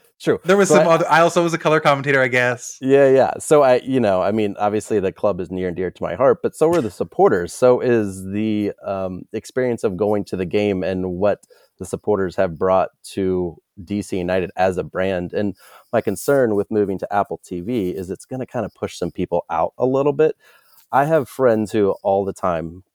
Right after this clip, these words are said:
Speaker 1: would text me and say, "I just was flipping through on Saturday night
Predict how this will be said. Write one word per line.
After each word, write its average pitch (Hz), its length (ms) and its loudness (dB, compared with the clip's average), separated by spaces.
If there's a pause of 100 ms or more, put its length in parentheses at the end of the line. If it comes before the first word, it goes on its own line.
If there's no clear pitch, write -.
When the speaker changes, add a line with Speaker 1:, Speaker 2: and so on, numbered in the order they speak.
(500)
Speaker 1:
would 95 320 0 (360)
text - 320 0
me 92 320 2 (420)
and 95 200 -4
say, 87 420 2 (540)
"I 95 160 -4 (340)
just - 320 0
was 101 120 0
flipping 104 320 -2
through 101 180 0
on 87 140 -2
Saturday 85 340 -2
night 95 300 -2